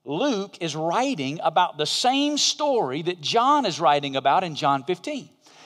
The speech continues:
The story where they were in the upper room, they go from the upper room to the Garden of Gethsemane, from the Garden of Gethsemane to the cross. Luke, in Luke twenty-two, is writing about the same story,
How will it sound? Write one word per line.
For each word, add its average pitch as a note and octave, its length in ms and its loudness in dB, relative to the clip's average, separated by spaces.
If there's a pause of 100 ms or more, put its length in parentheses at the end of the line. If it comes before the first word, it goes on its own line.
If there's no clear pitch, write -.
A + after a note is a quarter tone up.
(120)
The F#3 80 2
story A3 360 6
where F3+ 120 2
they F3 80 0
were E3 80 -2
in D3+ 80 -2
the C#3 80 4
upper E3+ 200 2
room, G3+ 320 2
they D#3 80 0
go D#3 140 0
from C#3 140 -4
the D3+ 80 0
upper E3+ 180 -2
room F3+ 200 -2
to D#3+ 40 -4
the E3 80 -4
Garden E3+ 240 4
of D3+ 100 -12
Gethsemane, G#3+ 520 -4
from D3 100 -14
the B2+ 80 -10
Garden D#3 240 2
of D#3 80 -8
Gethsemane F3+ 480 -4
to D#3+ 80 -10
the D3 80 -10
cross. G#3+ 400 2 (400)
Luke, A#3+ 460 0
in F#3 120 0
Luke B3+ 240 2
twenty-two, A#3+ 480 -4
is E3+ 140 -2
writing G#3+ 340 0
about E3 220 0
the D3 60 -10
same F3+ 260 -2
story, A#3+ 340 -4